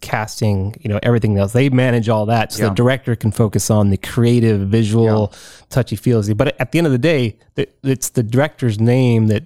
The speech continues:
Speaker 1: most people think about when they think of a movie. They
Speaker 2: Yep.
Speaker 1: don't think of the producer.
Speaker 2: Mm-hmm.
Speaker 1: Even though you still get credits, you get Best Producer Awards.
Speaker 2: Right.
Speaker 1: It's the director that
Speaker 2: Definitely
Speaker 1: gets
Speaker 2: gets
Speaker 1: the
Speaker 2: all the
Speaker 1: credit,
Speaker 2: credit.
Speaker 1: like the
Speaker 2: Yeah.
Speaker 1: C E O in that front, because it's their vision being brought to life from that perspective. But, like, for instance,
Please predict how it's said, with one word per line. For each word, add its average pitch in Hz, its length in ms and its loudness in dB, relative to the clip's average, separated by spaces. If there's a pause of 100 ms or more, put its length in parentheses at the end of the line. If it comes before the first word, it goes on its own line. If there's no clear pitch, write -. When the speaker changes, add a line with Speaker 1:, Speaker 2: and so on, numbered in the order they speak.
Speaker 1:
most 127 280 0
people 104 320 0
think 185 260 -2
about 101 320 0
when 101 140 0
they - 80 0
think 110 180 0
of 98 80 -2
a 101 60 0
movie. 135 240 2
They 98 80 -2
Speaker 2:
Yep. 104 80 2
Speaker 1:
don't 143 160 2
think 190 100 2
of 151 60 2
the 107 80 2
producer. - 560 -2
Speaker 2:
Mm-hmm. 113 180 -12 (240)
Speaker 1:
Even 135 200 4
though 127 60 4
you 120 120 2
still 123 180 0
get 104 140 -2
credits, 113 420 0
you 104 60 -2
get 107 160 -2
Best 107 200 -2
Producer 107 360 0
Awards. 101 400 0
Speaker 2:
Right. 110 100 0
Speaker 1:
It's 107 100 -6
the 107 100 -2
director 110 720 0 (340)
that 110 220 -2 (340)
Speaker 2:
Definitely 127 260 0
Speaker 1:
gets 123 100 -2
Speaker 2:
gets - 60 -2
Speaker 1:
the 120 60 -2
Speaker 2:
all 113 60 -2
the 110 60 -4
Speaker 1:
credit, - 280 -4
Speaker 2:
credit. 117 140 -6
Speaker 1:
like 120 280 -2
the 117 60 -4
Speaker 2:
Yeah. 113 100 -2
Speaker 1:
C 139 160 0 (140)
E 131 40 2
O 117 140 4
in 107 100 2
that 120 240 0
front, 101 380 -2
because 110 360 0
it's 110 140 0
their 113 240 2
vision 107 320 0
being 98 240 0
brought 98 300 -2
to - 120 -10
life 95 260 -4
from 92 180 -10
that 95 180 -6
perspective. 117 480 -6
But, 123 140 2
like, 127 120 2
for 170 100 -2
instance, 139 300 -2